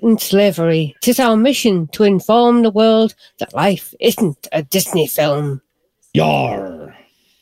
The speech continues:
Speaker 1: Yar.
Speaker 2: Yar. So,
Speaker 1: Yar.
Speaker 2: yes, um, we, we love the Boarding Crew, and they've done a version of a few songs for us, uh, over the years. And, uh, thank you very much to Defoe and Squiddy for putting that together for us.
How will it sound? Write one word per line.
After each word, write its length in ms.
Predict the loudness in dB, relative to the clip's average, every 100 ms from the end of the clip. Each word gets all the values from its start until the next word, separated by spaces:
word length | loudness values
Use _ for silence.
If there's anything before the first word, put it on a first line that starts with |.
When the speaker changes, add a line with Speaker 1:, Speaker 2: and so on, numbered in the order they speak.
| _ _ _ _ _ -2
Speaker 1:
Yar. 680 | 0 0 0 0 -2 -6 -12 -16 -6
Speaker 2:
Yar. 840 | 0 0 0 -4 -4 -6 -6 -10 -14 -20 -6
So, 140 | 0
Speaker 1:
Yar. 100 | 2
Speaker 2:
yes, 240 | 2 0 0
um, 420 | 0 -2 -6 -20 _ 2
we, 140 | 2
we 120 | 4
love 180 | 2 2
the 80 | 0
Boarding 300 | 2 2 2
Crew, 200 | 2 4
and 80 | 2
they've 120 | 0
done 180 | 0 0
a 80 |
version 400 | 0 0 0 -2
of 80 | -2
a 60 | -2
few 180 | -2 -2
songs 320 | -2 -2 -4
for 140 | -4
us, 280 | -4 -4 -4
uh, 180 | -2 -2 -6 -20 _ _ 0
over 180 | 0 2
the 100 | 2
years. 420 | 2 2 -2 -12 _ _ -4
And, 200 | 0 0
uh, 120 | 0
thank 200 | 0 0
you 40 |
very 120 | 0 0
much 180 | -2
to 60 | -4
Defoe 440 | -4 0 2 4 2
and 200 | -2 -4
Squiddy 480 | -4 -2 0 -2 -4
for 80 | -4
putting 220 | -2 -2
that 160 | -4
together 240 | -2 -4 -2
for 180 | -4 -4
us. 220 | -4